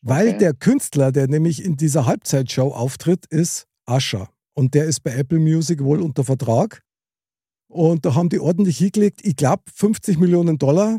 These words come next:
Speaker 1: dafür, dass die da jetzt mit dabei <laughs> sind. Ja. Und das ist eh irre, weil die Halbzeitpause selber dauert ja dreißig Minuten.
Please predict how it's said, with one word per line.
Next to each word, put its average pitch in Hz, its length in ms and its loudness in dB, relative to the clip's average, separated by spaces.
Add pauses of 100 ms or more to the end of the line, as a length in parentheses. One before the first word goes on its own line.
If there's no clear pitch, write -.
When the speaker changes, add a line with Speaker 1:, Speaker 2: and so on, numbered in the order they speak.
Speaker 1:
dafür, 175 320 0
dass 170 180 -4
die - 100 -4
da 160 120 0
jetzt 143 400 -6 (560)
mit 160 180 -4
dabei 135 280 -2
<laughs> - 20 0
sind. 160 160 -4 (380)
Ja. 156 260 0 (400)
Und 170 160 2
das 190 120 4
ist 180 140 0
eh 190 140 2
irre, 190 360 2
weil 143 100 0
die 135 100 2
Halbzeitpause 180 640 0
selber 170 320 0
dauert 165 240 0
ja 170 80 0
dreißig 147 320 -4
Minuten. 170 520 0